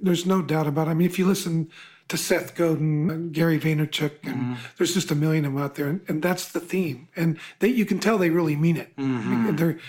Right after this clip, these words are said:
Speaker 1: they're convicted, and I can see it in their results, and I can read it in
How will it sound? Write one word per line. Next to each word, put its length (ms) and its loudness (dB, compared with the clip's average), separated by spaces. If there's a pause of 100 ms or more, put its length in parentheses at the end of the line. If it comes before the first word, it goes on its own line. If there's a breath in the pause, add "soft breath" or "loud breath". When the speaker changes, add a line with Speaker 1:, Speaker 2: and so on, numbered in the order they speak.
(320 loud breath)
Speaker 1:
they're 120 2
convicted, 720 0
and 80 2
I 120 4
can 120 0
see 220 2
it 80 2
in 140 2
their 200 2
results, 520 0
and 120 0
I 60 2
can 240 -2
read 180 4
it 140 0
in 320 -2